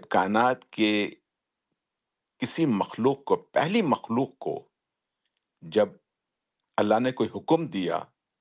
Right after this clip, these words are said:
اور اس نے اس حکم کی تعمیل کی، وہاں سے اسلام شروع ہوا ہے۔ Not from آدم علیہ السلام، not، کوئی بھی مخلوق جس کو اللہ نے تخلیق کی ہے،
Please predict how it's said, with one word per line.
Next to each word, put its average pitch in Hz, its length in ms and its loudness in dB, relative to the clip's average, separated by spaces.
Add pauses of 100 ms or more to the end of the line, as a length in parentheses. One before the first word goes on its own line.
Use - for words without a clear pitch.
(560)
اور 104 160 4
اس 127 200 -2
نے 143 80 4
اس - 160 -2
حکم 131 260 2
کی 127 100 -2
تعمیل 135 520 0
کی، 92 360 -8 (880)
وہاں 120 260 4
سے 101 100 -6
اسلام 78 280 -4
شروع - 260 -12
ہوا - 180 -14
ہے۔ - 60 -20 (2500)
Not 139 160 4
from 165 140 4
آدم 104 80 -2
علیہ 101 100 -8
السلام، - 400 -12 (140)
not، 117 80 -2 (520)
کوئی 330 360 -12
بھی 214 100 -6
مخلوق 110 440 -10 (1700)
جس 117 180 -6
کو 139 100 4
اللہ 117 180 -2
نے 127 180 -6 (460)
تخلیق - 420 -4
کی - 200 -16
ہے، - 60 -18